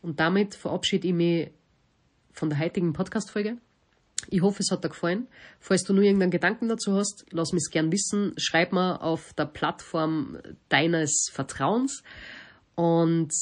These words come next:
äh, falls du die Podcast-Folge teilen willst, sehr gern. Markier mich in die Stories oder irgendwie sowas, weil dann krieg ich's auch mit.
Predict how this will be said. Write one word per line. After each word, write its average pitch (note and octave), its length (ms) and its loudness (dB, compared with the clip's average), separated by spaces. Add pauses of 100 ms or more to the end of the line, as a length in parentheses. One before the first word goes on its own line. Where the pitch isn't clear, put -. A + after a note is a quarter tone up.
(140)
äh, D3 420 -2
falls - 280 0
du D#3+ 260 2
die D#3 100 2
Podcast-Folge D#3 580 -2
teilen G#3 300 2
willst, G#3 360 -4
sehr C3+ 300 0
gern. G#3 480 2
Markier F3+ 380 2
mich F#3 340 4
in D#3+ 120 -2
die D#3+ 80 -4
Stories G3+ 360 -2
oder E3+ 120 -2
irgendwie F3 200 0
sowas, E3 380 -2
weil C#3+ 80 -2
dann D3+ 140 0
krieg D#3 160 0
ich's C#3+ 120 -2
auch - 60 -2
mit. G#3 280 4